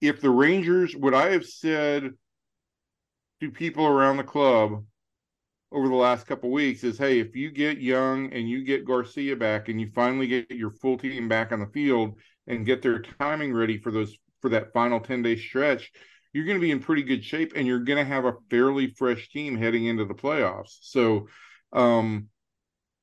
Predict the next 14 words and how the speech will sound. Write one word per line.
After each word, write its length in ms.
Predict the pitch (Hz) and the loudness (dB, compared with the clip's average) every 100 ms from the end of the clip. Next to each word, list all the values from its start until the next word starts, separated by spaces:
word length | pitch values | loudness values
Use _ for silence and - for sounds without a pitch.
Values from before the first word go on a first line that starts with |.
| _ _ | _ _
that's 340 | 107 139 165 | 0 2 2
the 80 | 180 | 0
best 240 | 170 160 170 | 2 2 2
explanation 600 | 165 - 143 147 151 143 | -2 -4 -4 -4 -4 -10
for 160 | - | -6
me 440 | 113 113 139 170 175 | -2 0 2 0 -2
on 180 | 165 165 | -4 -4
where, 340 | 170 175 156 | 0 0 0
on 200 | 160 147 | -4 -2
where 120 | 151 170 | -2 -2
they 120 | 165 | -4
came 240 | 160 170 | -4 -6
up 120 | 170 | -6
short. 380 | - 180 180 175 | -4 -2 0 -2